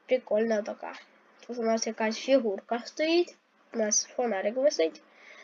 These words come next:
там у нас вагончики стоять. Окей. Давайте візьмемо червоний прапор. Жовтий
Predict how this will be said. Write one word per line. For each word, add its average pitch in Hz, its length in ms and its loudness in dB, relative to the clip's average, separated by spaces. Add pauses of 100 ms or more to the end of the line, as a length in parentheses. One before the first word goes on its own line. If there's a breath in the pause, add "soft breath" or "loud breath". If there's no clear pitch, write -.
(200 loud breath)
там 254 140 -4
у 262 40 2
нас 240 260 -2
вагончики 233 520 0
стоять. - 480 -8 (400)
Окей. 240 340 0 (1300 loud breath)
Давайте 269 500 8 (1400 loud breath)
візьмемо 254 520 4 (160)
червоний 226 720 0
прапор. 403 580 2 (2250 loud breath)
Жовтий 320 480 6